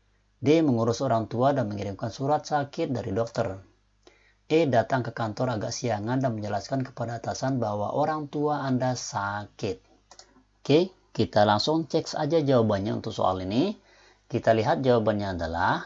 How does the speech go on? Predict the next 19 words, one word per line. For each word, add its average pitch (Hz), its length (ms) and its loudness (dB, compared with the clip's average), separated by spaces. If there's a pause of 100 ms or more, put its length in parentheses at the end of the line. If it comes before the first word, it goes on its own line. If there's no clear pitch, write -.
(140)
yaitu 135 720 0 (1400)
C, 107 400 4 (560)
berusaha 139 560 2
membereskan 123 640 0
pekerjaan, 101 1200 -4 (640)
ya, 101 400 2
dan 127 240 4
minta 135 320 2
izin 131 400 2
kepada 110 400 0
atasan 113 560 -2
jika 127 320 0
memang 139 400 2
diperlukan. 107 720 -4 (2000)
Perhatikan 170 400 6
di 160 80 2
sini, 113 160 4
teman-teman, 101 400 0
ya. 104 140 -2